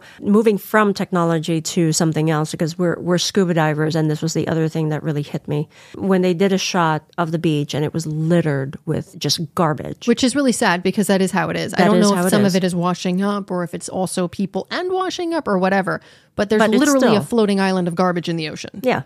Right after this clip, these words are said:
Speaker 1: And in some, in some other foreign countries, garbage is actually wash-, uh, like, washing up to shore,
Speaker 2: Mm-hmm.
Speaker 1: right? So it's, uh, I'm sure that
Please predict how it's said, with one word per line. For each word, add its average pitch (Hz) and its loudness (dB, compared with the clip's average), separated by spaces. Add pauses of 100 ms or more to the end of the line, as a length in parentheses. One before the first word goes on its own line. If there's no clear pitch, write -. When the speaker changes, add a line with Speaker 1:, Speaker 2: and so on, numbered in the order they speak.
(120)
Speaker 1:
And 196 2
in 185 2
some, 175 0 (200)
in 180 0
some 185 0
other 175 2
foreign 175 -2
countries, 196 -2
garbage 170 -2
is 156 -2
actually 160 -2 (320)
wash-, 180 0
uh, 180 -2
like, 175 0 (200)
washing 180 2
up 165 -4
to 156 -6
shore, - -6
Speaker 2:
Mm-hmm. 196 2
Speaker 1:
right? 180 -2
So 190 2
it's, - -2
uh, 165 -2 (560)
I'm 165 0
sure 175 -2
that 156 0